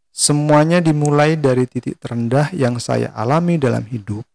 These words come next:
Kalau seandainya tidak ada titik terendah itu, mungkin saya tidak akan melesat ke atas. Ketika sampai di titik terendah, kemana lagi Anda bisa bergerak selama memantul ke atas?" Wah,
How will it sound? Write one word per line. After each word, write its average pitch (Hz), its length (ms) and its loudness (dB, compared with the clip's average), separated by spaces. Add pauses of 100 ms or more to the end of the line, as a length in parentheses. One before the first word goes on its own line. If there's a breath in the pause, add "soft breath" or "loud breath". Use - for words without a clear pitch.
(360)
Kalau 156 240 4
seandainya 139 560 2
tidak 127 240 -2
ada 117 320 -2
titik - 480 -2
terendah 131 320 0
itu, 127 480 -4 (480)
mungkin 127 480 -4
saya 123 320 0
tidak 117 400 -6
akan 113 240 -10
melesat 113 640 -2
ke - 80 -10
atas. - 480 -16 (320)
Ketika 123 240 -2
sampai 127 480 2
di 127 80 2
titik - 320 -6
terendah, 120 640 -2 (240)
kemana 117 320 -4
lagi 143 480 -2 (480)
Anda 131 240 2
bisa 127 320 0
bergerak 127 560 -2
selama 120 480 -4 (320)
memantul 127 560 -2
ke - 80 -12
atas?" 110 560 -12 (400)
Wah, 123 240 -4